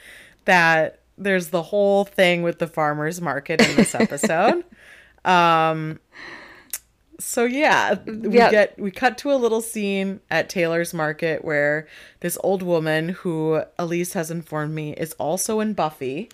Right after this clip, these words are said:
Speaker 2: She's in one episode. It's this old woman. She is in, I think, season five. It's called Double Meat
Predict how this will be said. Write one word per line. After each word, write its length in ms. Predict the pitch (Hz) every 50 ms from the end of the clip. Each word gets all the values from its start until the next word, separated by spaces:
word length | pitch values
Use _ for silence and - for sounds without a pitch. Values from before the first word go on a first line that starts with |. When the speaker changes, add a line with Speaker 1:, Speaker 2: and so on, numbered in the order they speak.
| - - _
Speaker 2:
She's 320 | _ - - 233 220 202
in 160 | 214 208 190 180
one 160 | 185 185 180
episode. 680 | 170 165 - 185 180 - - 165 160 160 160 156 - -
It's 100 | - -
this 140 | 165 - - -
old 260 | 139 156 151 156 170
woman. 540 | 170 170 151 143 135 135 135 131 131 147 - _ _ _ _ _ _ _ _ _ _ _ _ _ _ _ _
She 400 | - - - - - 180 160 151
is 200 | 156 160 156 160
in, 320 | 151 156 156 156 147 123 - -
I 80 | - 156
think, 240 | - - 135 131 -
season 380 | - - 143 127 - 170 196
five. 840 | - - - - 247 226 196 180 175 170 170 170 180 190 - - _ _ _ _ _ _ _ _ _ _ _ _ _ _
It's 140 | - 160 -
called 340 | - - 165 160 160 170 -
Double 260 | 156 156 170 170 165
Meat 320 | 165 160 151 139 - -